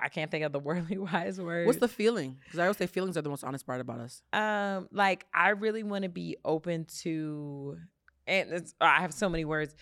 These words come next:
Speaker 1: So, like, I wanna be open to things that are, that make me feel safe.
Speaker 2: Okay.
Speaker 1: And so, like, I don't know what the word is for that.
Speaker 2: Psychological safety.
Speaker 1: Yeah, like, I wanna be open to all of that. And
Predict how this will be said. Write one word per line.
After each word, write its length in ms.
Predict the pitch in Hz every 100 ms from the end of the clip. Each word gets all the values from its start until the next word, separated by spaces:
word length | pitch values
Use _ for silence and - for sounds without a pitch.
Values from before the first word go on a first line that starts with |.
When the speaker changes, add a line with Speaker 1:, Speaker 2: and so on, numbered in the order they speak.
| - -
Speaker 1:
So, 200 | - 202
like, 260 | 190 185 -
I 100 | 175
wanna 160 | 202 226
be 180 | 214 - -
open 340 | 170 185 170 -
to 460 | - 165 156 147 147 - -
things 380 | 185 180 175 156
that 420 | 156 147 131 -
are, 480 | - 143 139 127 127 -
that 180 | - 156
make 220 | 147 160
me 120 | 165 156
feel 200 | 139 135
safe. 560 | - - - - - _ _ -
Speaker 2:
Okay. 400 | 151 143 127 175 _ _ -
Speaker 1:
And 220 | 151 151
so, 160 | 180
like, 260 | 160 156 147 -
I 80 |
don't 140 | 156 160
know 80 | 156
what 100 | 151
the 80 |
word 280 | 143 151 151
is 280 | 147 139 -
for 140 | - 143
that. 240 | 139 135
Speaker 2:
Psychological 420 | 247 247 240 226
safety. 520 | 220 226 - 180 208 -
Speaker 1:
Yeah, 220 | 175 180
like, 240 | 170 170 170
I 140 | 170
wanna 200 | 190 202
be 160 | 190 185
open 280 | 175 185
to 160 | 175 185
all 260 | 156 151 151
of 120 | 147
that. 340 | 143 143 135 -
And 500 | 147 143 139 139